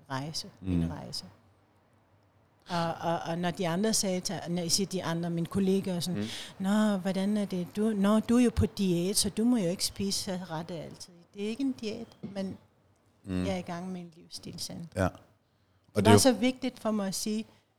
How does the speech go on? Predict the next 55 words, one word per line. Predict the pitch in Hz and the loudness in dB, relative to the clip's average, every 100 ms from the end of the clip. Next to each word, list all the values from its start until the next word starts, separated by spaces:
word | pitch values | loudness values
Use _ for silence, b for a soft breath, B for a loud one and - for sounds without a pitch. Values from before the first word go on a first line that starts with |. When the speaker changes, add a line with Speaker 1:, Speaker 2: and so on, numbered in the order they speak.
| _ 180 | _ -6
Speaker 1:
"Jeg | 175 | -4
er | |
ikke | 226 - | -4 -4
på | 247 | -2
en | 220 | 0
diæt | 220 214 254 240 | 2 2 2 -4
eller | 196 202 | -2 0
Speaker 2:
Mm. | 175 | 2
Speaker 1:
noget. | 170 175 190 _ _ _ | 0 -2 -10 _ _ _
Jeg | 190 | -4
må | 196 | 0
spise | - 233 247 - | 0 0 -2 -2
alt. | 196 196 - _ _ _ _ _ _ _ _ | -2 -6 -12 _ _ _ _ _ _ _ _
Jeg | 196 | -6
skal | - 196 | -4 -4
bare | - 190 | -2 -2
lære, | 208 180 180 196 | -2 -4 -6 -6
hvordan | 185 175 175 | -8 -8 -6
jeg | 180 | -6
skal | - 196 | -6 -6
spise | - 233 262 254 - | -6 -2 -2 -4 -8
det | 170 | -8
her." | 156 85 | -8 -10
Speaker 2:
Mm. | 117 160 | -14 -16
Speaker 1:
Hva-, | 165 | -20
hva-, | - 160 - 170 | -20 -20 -20 -20
hvordan, | 165 180 185 139 147 _ _ 180 | -20 -20 -20 -20 _ _ _ -12
altså | 180 - _ _ _ _ _ _ _ _ | -10 -10 _ _ _ _ _ _ _ _
Speaker 2:
Det | 107 | 6
ændrer | 117 117 | 8 10
også | 98 - | 10 8
hele | 117 | 2
perspektivet. | 113 107 - 95 - 127 117 110 - _ 196 | 6 4 4 -2 4 6 6 4 0 _ 0
Speaker 1:
Ja. | |
Speaker 2:
Fordi | 104 | 2
for | 110 | 6
dig, | 95 101 127 143 B B B B | 10 12 12 8 B B B B
en | 113 | 6
diæt, | 104 139 147 139 | 10 12 12 10
den | 127 | 6
har | 123 120 | 8 6
som | 120 | 4
regel | 110 113 107 | 4 4 6
en, | 98 82 92 | 4 4 4
en | 87 | 4
slutdato, | - 127 123 82 82 - | 2 0 2 2 2 2
ikke? | 156 151 127 - | 0 -2 -10 0
Det | |
er | |
en | 156 | 0
begrænset | 156 151 170 - | 2 0 0 -2
stykke | - - | 0 0
Speaker 1:
Ja, | - | 2
Speaker 2:
tid, | 151 | 2
Speaker 1:
ja, | 123 | 2